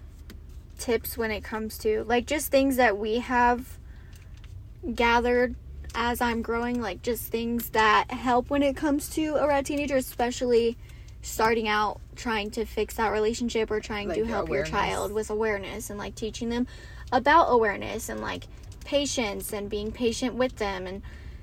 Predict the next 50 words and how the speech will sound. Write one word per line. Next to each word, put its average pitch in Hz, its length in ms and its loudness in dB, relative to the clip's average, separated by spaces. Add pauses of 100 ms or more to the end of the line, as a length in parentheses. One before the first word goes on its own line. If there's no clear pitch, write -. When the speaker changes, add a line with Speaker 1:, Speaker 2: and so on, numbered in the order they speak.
(160)
Speaker 1:
um, 240 260 6
just 254 240 2
different 285 300 6
things 254 340 4
that 220 440 8
I 233 180 2
know 240 140 2
have 226 140 4
helped 226 280 0
me 220 220 0
and 208 220 -4
that 208 180 2
my 208 160 -2
mom 214 320 -2
has 220 720 0 (140)
researched 233 800 0
or 190 280 0
figured 226 300 2
out 208 140 2
how 214 100 0
to 208 100 2
do 214 180 6
or 196 100 2
come 214 220 -4
up 202 200 -2
with 220 240 2
that 196 140 0
has, 190 400 -2 (140)
um, 196 440 -4
Speaker 2:
Worked. 165 440 -12 (160)
<laughs> 247 160 -6
Speaker 1:
worked 247 380 6
for 226 200 2
us. 330 460 4
Maybe 226 500 0
I 220 140 -2
think 214 240 -2
the 220 80 -2
next 214 200 -6
episode 208 340 -2
we 208 120 -2
could 208 180 0
go 196 180 0
over 190 200 0
some 196 160 -8
of 185 60 -6
those 196 180 -4
things, 196 380 -8
just, 196 160 -8
like, - 240 -8